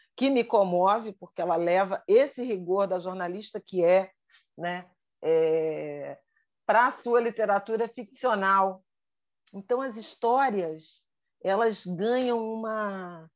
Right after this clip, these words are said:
consistência muito, muito rica,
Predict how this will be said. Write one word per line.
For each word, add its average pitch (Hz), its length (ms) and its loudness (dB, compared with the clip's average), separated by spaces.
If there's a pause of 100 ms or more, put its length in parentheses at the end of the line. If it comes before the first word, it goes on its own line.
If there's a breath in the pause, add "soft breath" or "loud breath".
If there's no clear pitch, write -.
(180)
consistência 254 1300 0 (1080)
muito, 240 1300 -2 (1080)
muito 233 320 -2
rica, 180 680 -4